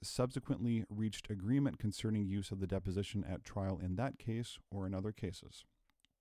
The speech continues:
The court then gives key practical considerations, and I'll list them out. Consideration one, the timing of the deposition within the context of the litigation and special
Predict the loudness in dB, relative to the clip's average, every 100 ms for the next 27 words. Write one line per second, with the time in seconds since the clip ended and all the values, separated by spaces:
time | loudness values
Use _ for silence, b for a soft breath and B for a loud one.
0 | _ _ -18 -18 B B B B B -4
1 | 2 4 4 4 4 6 6 4 4 0
2 | -6 -10 -10 0 4 4 2 -4 -8 -2
3 | -2 -2 -4 -4 -6 -6 -12 0 0 2
4 | 0 -2 -4 -8 -10 -14 -18 _ _ _
5 | _ b b -6 -2 0 0 -2 2 2
6 | 0 -2 0 2 2 0 2 2 0 -4
7 | -12 b b b 4 4 6 4 4 4
8 | 2 2 2 4 6 6 4 2 2 4
9 | 4 4 4 2 2 4 4 4 0 0
10 | 2 0 0 0 2 2 2 0 2 0
11 | 0 2 2 2 2 2 4 2 0